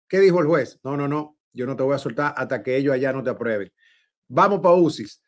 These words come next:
"No, no, no, no te voy a aprobar hasta que el juez no te suelte", teniendo ellos jurisdicción. So, en este caso, en este caso, yo siempre recomiendo, trate de cerrar su corte argumentando lo que tú acabas de decir, Daniel.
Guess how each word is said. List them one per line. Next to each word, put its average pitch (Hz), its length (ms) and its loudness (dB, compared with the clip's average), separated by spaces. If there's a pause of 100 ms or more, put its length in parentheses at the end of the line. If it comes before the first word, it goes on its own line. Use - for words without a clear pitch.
(200)
"No, 151 140 -4
no, 170 140 0
no, 175 460 -2
no 139 200 -6
te 156 80 0
voy 160 100 4
a 156 40 4
aprobar 151 420 0
hasta 156 260 0
que 151 80 -2
el 131 60 -2
juez 170 140 0
no 175 100 -2
te 165 80 -2
suelte", 185 360 2
teniendo 190 600 2
ellos 214 340 2
jurisdicción. 175 920 0 (380)
So, 175 280 -2
en 160 180 -2
este 208 260 -4
caso, 165 640 -4
en 123 140 -12
este 143 220 -4
caso, 156 260 -2
yo 131 100 -2
siempre 147 240 -2
recomiendo, 160 420 -2
trate 120 300 -4
de 139 100 -2
cerrar 151 260 0
su 180 140 -4
corte 185 460 -2 (280)
argumentando 185 560 0
lo 240 100 4
que 185 100 0
tú 165 120 0
acabas 143 260 0
de 131 40 4
decir, 175 200 -2
Daniel. 151 400 -2